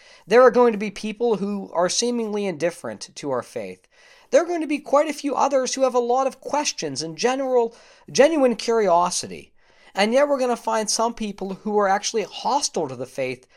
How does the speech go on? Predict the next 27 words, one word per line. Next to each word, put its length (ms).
that 100
we 140
have 300
and 160
for 120
some 320
reason 300
even 240
find 300
it 120
offensive 540
that 140
we 220
personally 840
<laughs> 120
have 160
faith 300
in 80
the 100
Lord 280
Jesus 380
Christ. 560
In 140
moments 380
like 260
that, 420
in 260